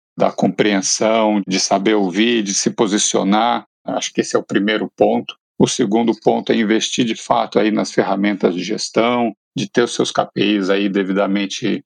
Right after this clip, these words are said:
estabelecidos, criticados pela organização. Dica aqui importante, fazer sempre uma revisão desses indicadores, no mínimo anual, mas é bom checar no meio do ano também, porque um ano como o nosso agora, né?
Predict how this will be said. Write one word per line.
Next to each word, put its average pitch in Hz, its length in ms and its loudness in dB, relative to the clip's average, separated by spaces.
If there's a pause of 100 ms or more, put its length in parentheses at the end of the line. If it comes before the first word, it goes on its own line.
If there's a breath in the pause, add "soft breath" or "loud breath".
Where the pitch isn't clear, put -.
(120)
estabelecidos, 104 1080 0 (100)
criticados 117 840 0
pela 110 200 0
organização. 98 880 -2 (240)
Dica 131 500 -2
aqui - 200 -2
importante, 110 760 0 (240)
fazer 120 440 2
sempre 131 340 -2
uma 113 180 0
revisão 113 760 0
desses 117 340 -2
indicadores, 98 1080 -2
no 135 240 2
mínimo 127 560 0
anual, 101 680 -2
mas 104 140 -4
é 107 80 0
bom 110 260 -2
checar 110 460 -2
no 104 80 0
meio 107 240 2
do 101 160 2
ano 104 240 2
também, 104 360 0
porque - 340 -2 (280)
um 120 160 2
ano 143 160 0
como 131 260 0
o 127 40 0
nosso 120 340 -2
agora, 98 440 -2
né? 98 200 -4